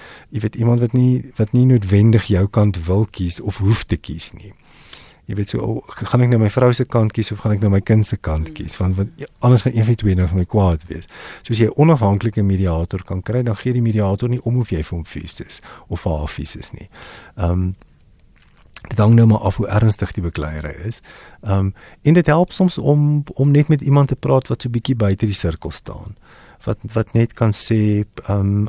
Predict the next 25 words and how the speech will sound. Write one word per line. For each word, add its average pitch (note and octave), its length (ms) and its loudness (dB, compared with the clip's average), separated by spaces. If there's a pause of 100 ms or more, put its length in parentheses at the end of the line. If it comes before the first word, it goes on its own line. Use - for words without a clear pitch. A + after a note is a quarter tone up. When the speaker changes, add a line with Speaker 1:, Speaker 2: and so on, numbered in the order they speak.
Speaker 1:
"Okay, A2 200 -2
maar G#2 80 4
dis G2 180 -2
wat G#2 140 -6
ek F#2+ 200 -2
hoor." D#2+ 420 -6 (600)
Wees B2 200 2
versigtig D#3+ 480 0
vir D3 160 0
'n C3+ 80 4
mediator G#2 600 2
wat G2 180 -4
vir G#2 100 -6
jou G2 80 -2
die F2 120 -6
antwoord F2 420 -4
probeer D2+ 320 -16 (140)
gee. F#2+ 180 -16 (720)
So - 120 -8
ek A#2 160 0
het A#2 80 4
nou G#2 120 6
na G#2+ 120 6
julle F2+ 220 4
geluister G#2 580 2